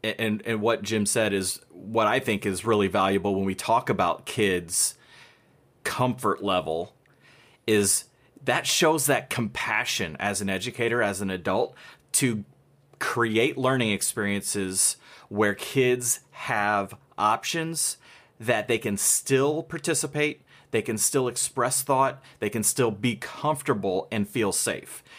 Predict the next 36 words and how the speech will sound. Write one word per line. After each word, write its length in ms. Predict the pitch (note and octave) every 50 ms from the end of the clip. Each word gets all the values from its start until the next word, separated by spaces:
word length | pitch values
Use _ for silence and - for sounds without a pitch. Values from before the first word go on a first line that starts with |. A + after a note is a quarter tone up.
| - - - -
And 280 | G#2+ G#2+ G2+ G2 G2 G2
when 160 | A#2 A#2+ A#2+
you're 140 | B2 C3+ B2+
using 300 | C3 C#3+ C#3+ B2+ C3 B2
a 80 | A#2+
discussion 520 | A2 A2+ G#2+ - - C3 B2+ B2 - - A#2
in 100 | A2 G2+
Canvas, 680 | - - F#3+ G3 F#3+ C3 D#2+ D2 C#2+ - - - - - - - - - - - -
I 120 | - G#2+
feel 240 | G#2+ - - C#3+ C3+
like 220 | B2 B2 A#2 -
you've 260 | B2 A#2+ A2+ G2+ - -
got 320 | - A#2+ A#2+ A#2+ G#2+ -
multiple 640 | A2+ G#2+ G#2 G2+ G2 A2+ - - - - C3+ - -
avenues 600 | - B2 A#2+ A#2+ A2 A2 G#2 G2+ G2 F#2+ - -
for, 340 | - - G2+ F#2+ F#2+ - - -
for, 320 | - - A#2+ G2+ F#2+ G2 G2+
for 220 | G2 - A2+ G#2
a 60 | G2
learner, 460 | F#2 G2 A#2 A#2+ G#2+ F#2+ E2+ E2 E2 - - -
you 120 | C3+ A#2+
know, 200 | A2 G#2+ G#2 G2 -
express 640 | G#2 - - - - A#2+ G2+ F2+ - - - - - _ _ _ _
what 160 | - G#2+ G#2+
it 80 | G2+ F#2+
is 160 | G2+ G2 F#2+
that 120 | - F#2+ -
they 120 | G2 F#2+
want 320 | F#2+ F#2 F#2+ F#2 F2 -
to, 280 | - - - F#2+ F2 - - -
to 140 | - - G2+
say, 280 | - - G#2 F2 D2+
whether 340 | D2+ D#2 E2+ F#2+ F#2+ F#2 F#2
it's 140 | F#2 F2 -
video, 520 | G2 F#2+ A#2+ A#2+ A#2+ A#2 A#2 A2+ A2 A2 -
audio, 600 | G2 G#2 G#2 G#2 G2+ G2 G2+ G2 F#2+ F#2+ F#2+ F2+